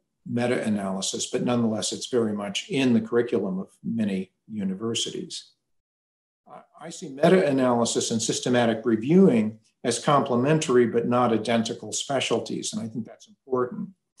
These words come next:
Uh, systematic reviewing requires skills that are more complex than just statistics, although I think some statisticians don't seem to realize that, and, to, and that's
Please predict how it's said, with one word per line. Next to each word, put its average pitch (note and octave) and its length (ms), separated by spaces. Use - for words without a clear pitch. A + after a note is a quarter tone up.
Uh, - 40
systematic C#3 600
reviewing C3 760
requires B2 760
skills B2 800
that B2 220
are A#2 560
more F3 260
complex A#2+ 560
than A2+ 140
just A2 240
statistics, - 640
although A2+ 240
I A2 60
think - 160
some - 200
statisticians - 920
don't A#2+ 300
seem A#2 240
to A2 80
realize - 560
that, - 300
and, - 280
to, - 120
and - 340
that's - 400